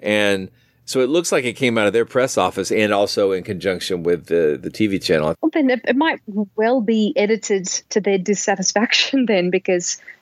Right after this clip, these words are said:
Speaker 2: that's how these things often happen. You know, you'll have a study from a university and
Speaker 1: Right.
Speaker 2: it's presented to the media and, uh, the phrasing's changed.
Speaker 1: I, I don't wanna be too judgmental.
Speaker 2: Yeah.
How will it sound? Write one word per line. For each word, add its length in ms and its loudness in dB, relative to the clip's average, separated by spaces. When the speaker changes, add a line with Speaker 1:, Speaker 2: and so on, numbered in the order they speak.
Speaker 2:
that's 220 -2
how 120 2
these 220 0
things 240 2
often 440 -4
happen. 760 -2
You 100 2
know, 80 2
you'll 280 2
have 140 0
a 40 2
study 540 0
from 260 0
a 20 2
university 720 0
and 80 2
Speaker 1:
Right. 360 0
Speaker 2:
it's 220 -2
presented 420 0
to 80 0
the 80 2
media 560 2
and, 600 0
uh, 260 0
the 140 0
phrasing's 540 -2
changed. 400 0
Speaker 1:
I, 180 2
I 120 2
don't 120 2
wanna 120 2
be 140 2
too 160 0
judgmental. 840 2
Speaker 2:
Yeah. 120 -2